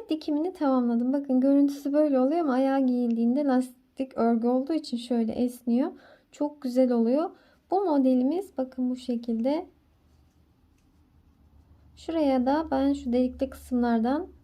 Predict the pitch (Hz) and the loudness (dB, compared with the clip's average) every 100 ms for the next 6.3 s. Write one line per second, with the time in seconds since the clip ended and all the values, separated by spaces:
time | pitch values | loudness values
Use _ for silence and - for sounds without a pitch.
0 | _ 254 254 240 240 247 240 220 220 294 | _ -2 0 -2 -6 -4 -2 -2 -2 -2
1 | 311 269 269 254 254 294 - - 226 240 | 2 4 4 2 -2 -2 -4 -4 -2 0
2 | 247 233 233 214 220 214 214 208 208 214 | -2 -2 -4 -4 -8 -8 -8 -6 -8 -10
3 | - 269 339 - _ _ _ _ - - | -8 -8 -8 -16 _ _ _ _ -20 -20
4 | - - 269 254 233 240 240 247 220 - | -20 -8 -6 -4 -2 -2 -2 -4 -8 -4
5 | 254 247 277 294 - 262 240 220 220 208 | -2 0 -2 -6 -6 -4 -2 -4 -6 -8
6 | 202 233 | -6 -6